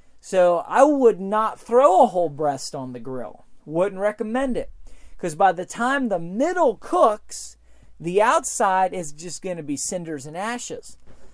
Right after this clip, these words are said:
So I would fillet that breast out,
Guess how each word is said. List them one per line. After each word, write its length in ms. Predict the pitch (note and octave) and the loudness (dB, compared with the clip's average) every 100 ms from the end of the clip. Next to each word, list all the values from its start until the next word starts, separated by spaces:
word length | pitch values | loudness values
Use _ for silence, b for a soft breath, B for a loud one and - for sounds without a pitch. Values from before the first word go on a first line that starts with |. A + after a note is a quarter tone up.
| b | b
So 300 | - G3 F3 - | -8 0 0 2
I 280 | F#3 B3 | 2 4
would 260 | B3+ F#3+ D3+ | 6 2 -4
fillet 540 | - E3+ E3 G3+ D4 | -4 -2 2 4 4
that 240 | B3+ D#3+ - | 4 0 -2
breast 400 | D3 C3 - - | -10 -8 -10 -10
out, 280 | A#2 C3+ | -8 -8